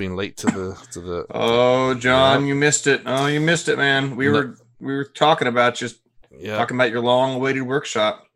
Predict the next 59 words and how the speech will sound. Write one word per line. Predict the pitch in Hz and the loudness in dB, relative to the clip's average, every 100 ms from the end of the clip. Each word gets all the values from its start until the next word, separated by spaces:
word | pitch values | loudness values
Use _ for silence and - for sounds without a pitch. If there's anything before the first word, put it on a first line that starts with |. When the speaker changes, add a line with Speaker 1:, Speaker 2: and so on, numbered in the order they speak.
| _ | _
Speaker 1:
Yep, | 104 104 120 | -8 -6 -6
it's | 98 | -6
finally | - 113 117 113 | -2 -2 -2 -2
here. | 135 139 | -2 -2
So | - | -2
if | 101 | -4
you're | 117 | 0
not | 117 113 | 0 -2
the | |
first | 110 117 110 | -4 -4 -4
person | 123 113 113 | -4 -4 -4
to | 101 | -2
sign | - 110 110 | -2 0 -2
up, | 110 | -4
we're | 95 | -4
gonna | 98 92 | -4 -6
be | 90 85 | -8 -8
sad | - - 92 87 78 | -6 -2 -2 -2 -6
and | - 82 | -12 -12
disappointed, | 82 85 87 82 73 | -12 -12 -10 -10 -10
John. | - 69 73 - - | -12 -12 -12 -16 -18
It's | - - - | -10 -10 -6
November | 107 104 113 107 | -4 -2 0 0
Speaker 2:
If | - | 0
Speaker 1:
fifth | 127 - - | -2 -2 -4
and | 131 | 0
sixth. | - 117 - - - _ _ _ | 0 0 -2 -8 -8 _ _ _
Speaker 2:
If | - - | -10 -2
you're | 147 | 0
not | 175 | 0
the | 151 | 0
first | 151 143 - | 0 0 -2
person | 139 123 | -4 -4
to | - | -2
sign | 123 120 | 0 0
up, | 113 | 0
we're | 117 | -2
actually | 120 135 | 0 -2
gonna | 113 | -4
penalize | 101 113 107 104 104 104 | -6 -6 -2 0 0 -4
you | |
and | 95 95 | -8 -8
charge | - 95 95 | -6 -6 -6
you | 95 87 | -10 -10
extra | - - 90 | -10 -8 -10
when | 85 | -10
you | 90 | -16
do | - | -14
sign | - - - - | -14 -12 -14 -16
up. | - | -16
So | - 92 | -10 -8
just | - - - - - | -8 -12 -12 -16 -10
be | 117 | -6
aware | 95 78 | -6 -8
of | - | -12
that. | 82 80 - | -14 -16 -16
It'll | - 107 | -14 -10
be | 98 | -6
the | 95 | -8